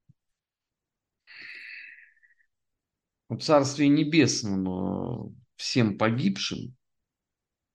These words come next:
Если там Пригожин, то это, конечно, вообще, э, адский совершенно сюжет будет.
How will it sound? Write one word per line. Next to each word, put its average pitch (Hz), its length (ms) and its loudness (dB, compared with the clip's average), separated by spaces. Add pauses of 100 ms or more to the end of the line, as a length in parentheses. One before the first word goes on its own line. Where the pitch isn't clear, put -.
(160)
Если 123 220 2
там 131 280 6
Пригожин, 139 600 6
то 120 80 4
это, 120 140 0
конечно, 127 460 2
вообще, 120 360 2 (240)
э, 62 760 -4
адский 139 440 2
совершенно 98 540 -4
сюжет 92 480 -6
будет. - 420 -10